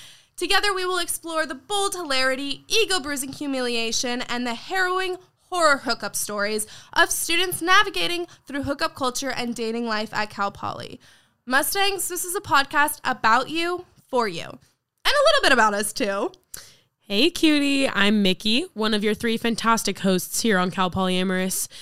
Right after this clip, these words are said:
Speaker 2: We like to think we're boldly authentic, but some of the things we talk about are still considered controversial, scandalous, or taboo for whatever reason. They're also real. We hook up at Cal Poly, we date at Cal Poly,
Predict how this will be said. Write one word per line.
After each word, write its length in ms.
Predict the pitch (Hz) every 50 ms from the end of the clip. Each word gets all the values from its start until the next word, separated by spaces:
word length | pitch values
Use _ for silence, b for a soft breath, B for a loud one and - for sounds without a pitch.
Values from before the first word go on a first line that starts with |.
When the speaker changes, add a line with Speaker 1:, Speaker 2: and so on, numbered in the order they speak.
| B B B B
Speaker 2:
We 140 | B 349 381
like 160 | 427 466 427
to 140 | - 440 -
think 260 | - 277 277 277 254
we're 80 | 254 247
boldly 340 | 196 208 208 202 190 220
authentic, 600 | 190 185 294 - - - 254 254 - 269 262 - -
but 140 | 262 - -
some 240 | - - 254 269
of 80 | 349 370
the 80 | 415 381
things 260 | - 285 269 254 202
we 80 | 240
talk 240 | 220 - 226 220 -
about 200 | 202 202 202 196
are 100 | - 185
still 340 | 165 - - - 220 240 285
considered 500 | 277 - 269 226 - - 214 214 208 202
controversial, 680 | - - 202 196 196 - 202 185 190 190 - - 190 180
scandalous, 560 | - - 196 185 185 180 180 180 175 - -
or 160 | - 180 185
taboo 460 | 180 - - 180 175 170 175 175 170 170
for 340 | - - 190 185 - - _ -
whatever 420 | 190 196 190 175 170 180 - -
reason. 480 | - - - - - - - - - - b b b b b b b
They're 120 | 262 269 -
also 420 | 262 285 320 - - 370 320 240
real. 500 | 190 240 247 240 202 180 170 - - - -
We 180 | 226 262 277
hook 200 | 208 240 269 -
up 160 | 190 226 226 -
at 120 | 247 240
Cal 180 | - 226 233 214
Poly, 340 | - 240 233 233 233 240
we 160 | 220 190 233 214
date 260 | - 208 208 220 208
at 120 | 196 190
Cal 180 | - 214 208 202
Poly, 460 | - - 202 196 196 190 190 202 -